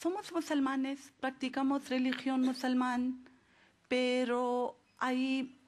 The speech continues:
muchas diferencias entre los, eh, musulmanes del país, eh, arábico y los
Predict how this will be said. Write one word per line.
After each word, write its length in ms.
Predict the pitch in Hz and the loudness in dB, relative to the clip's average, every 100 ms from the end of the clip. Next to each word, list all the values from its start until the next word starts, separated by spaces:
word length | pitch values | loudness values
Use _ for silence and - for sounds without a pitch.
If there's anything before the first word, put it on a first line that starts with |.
| - - - _ _ - _ - | -20 -20 -20 _ _ -20 _ 0
muchas 540 | 254 330 320 320 339 - | 2 2 2 0 0 -6
diferencias 760 | - 208 285 370 381 - 202 170 - | -4 -2 -2 0 0 0 -2 -2 -6
entre 540 | 202 190 - 190 190 | -8 -6 -4 -2 -2
los, 280 | 190 190 180 - - | -2 -4 -6 -10 -2
eh, 540 | 190 180 175 175 175 175 - - | 2 2 2 2 0 -4 -16 -6
musulmanes 760 | 220 - 208 220 262 311 320 - | -6 -2 -2 2 4 4 2 0
del 200 | 233 202 | -2 0
país, 320 | 190 190 175 - | -2 -4 -6 -6
eh, 320 | 196 185 180 175 - 180 - - - | -4 -2 -4 -8 -8 -8 -8 -18 -8
arábico 640 | - 185 175 226 - 349 - - - - _ | -2 -2 -2 -4 -2 -2 -4 -16 -20 -20 _
y 260 | 285 330 480 - | 0 0 0 -8
los 240 | - 202 | -4 -4